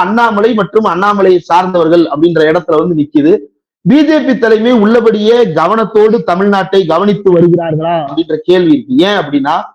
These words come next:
எல்லார் மேலேயும் புகார்கள் இருக்கு. தமிழிசை சவுந்தரராஜன் மேல புகார் இருக்கு, அண்ணாமலை மேல புகார் இருக்கு. இது வந்து வெறுமனே தமிழிசைக்கு எதிரானதா அப்படின்றது மட்டும் இல்ல, இது மொத்த தமிழ்நாடு பி ஜே பி யூனிட்டுக்கும் எதிரானதாக மாறி இருக்கிறது அப்படின்றதுதான்.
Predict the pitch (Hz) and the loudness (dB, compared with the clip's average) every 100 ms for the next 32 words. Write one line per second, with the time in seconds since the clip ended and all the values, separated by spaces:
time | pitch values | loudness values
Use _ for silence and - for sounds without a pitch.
0 | _ _ 165 226 285 277 269 269 262 196 | _ _ -2 0 2 2 2 0 0 0
1 | 214 208 180 143 127 - 165 196 233 220 | 0 2 2 0 -6 -8 -6 -2 0 -2
2 | 202 190 175 175 170 170 175 151 156 156 | -2 0 0 -2 -2 -2 -2 -2 -2 -2
3 | 135 135 139 - _ _ 147 202 254 247 | -4 -6 -10 -10 _ _ -4 0 2 2
4 | 214 202 202 170 170 165 139 123 156 - | 2 2 0 0 -2 -2 -4 -8 -12 -14
5 | _ _ 180 214 262 214 453 277 277 277 | _ _ 2 2 2 2 2 2 0 0
6 | 226 - _ - 190 247 226 226 170 185 | -2 -6 _ -6 -2 0 0 0 0 2
7 | 208 202 190 180 185 160 143 151 170 160 | 2 2 0 2 2 0 -2 -2 0 0
8 | 160 151 151 175 143 143 196 - - 147 | 0 -2 -2 -2 2 0 0 -4 -2 0
9 | 151 151 156 220 175 180 214 220 196 160 | 0 0 -2 -4 -2 0 0 0 0 0
10 | 185 170 202 135 185 214 190 175 190 165 | 0 0 0 0 0 2 0 -2 0 0
11 | 170 170 160 147 147 202 - _ _ _ | 0 0 0 0 0 -2 -2 _ _ _
12 | 147 196 226 202 170 165 151 147 147 131 | 0 2 2 0 -2 -2 0 2 0 -2
13 | 131 143 131 127 131 | -4 -2 -2 -2 -4